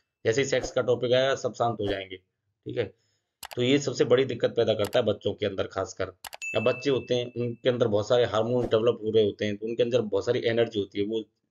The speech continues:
चाहे तो नेगेटिव डायरेक्शन में जा सकते हैं या पॉजिटिव डायरेक्शन में जाते,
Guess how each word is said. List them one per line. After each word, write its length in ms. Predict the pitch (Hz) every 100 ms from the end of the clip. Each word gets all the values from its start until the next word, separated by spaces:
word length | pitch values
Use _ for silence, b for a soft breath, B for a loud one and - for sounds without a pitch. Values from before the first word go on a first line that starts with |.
| _
चाहे 180 | 110 104
तो 140 | 110
नेगेटिव 360 | 104 110 117 120
डायरेक्शन 340 | 117 120 120
में 100 | 123
जा 100 | 117 113
सकते 360 | 120 - -
हैं 80 | 139
या 120 | 113 110
पॉजिटिव 400 | 101 101 95 101
डायरेक्शन 360 | 101 95 -
में 60 | 98
जाते, 320 | 95 90 98